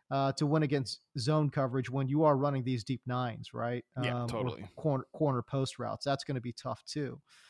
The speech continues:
Speaker 1: Um, so, I don't know, maybe, by the way, I, I don't feel like we've talked about this enough, but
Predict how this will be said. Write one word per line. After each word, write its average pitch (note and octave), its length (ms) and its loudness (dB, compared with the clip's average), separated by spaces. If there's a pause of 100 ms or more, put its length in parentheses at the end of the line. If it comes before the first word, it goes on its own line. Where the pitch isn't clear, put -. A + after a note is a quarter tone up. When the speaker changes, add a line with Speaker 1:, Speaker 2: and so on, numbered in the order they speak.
(260)
Speaker 1:
Um, D#3 540 6
so, G#3 380 6
I A3 80 6
don't C#4+ 140 6
know, C#4+ 160 12
maybe, A#3+ 640 8 (380)
by F4+ 220 12
the C#3+ 140 8
way, B2 380 6 (760)
I, - 180 -4 (280)
I G#3 140 12
don't F4 200 8
feel G3 220 6
like D3+ 220 6
we've D3 160 4
talked D3 280 4
about B2+ 300 0
this B2+ 200 -8
enough, B2 600 -6 (380)
but D#3+ 480 12